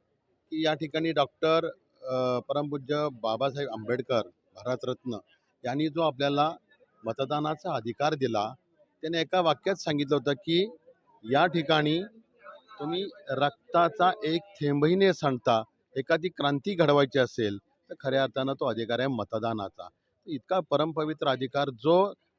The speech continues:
टाटा बिर्लांसारख्या उद्योगपतींना दिला, तोच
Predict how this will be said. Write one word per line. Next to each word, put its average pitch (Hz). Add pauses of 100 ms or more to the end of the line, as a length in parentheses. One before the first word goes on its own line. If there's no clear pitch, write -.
(200)
टाटा 135
बिर्लांसारख्या 156
उद्योगपतींना 131
दिला, 113
तोच 185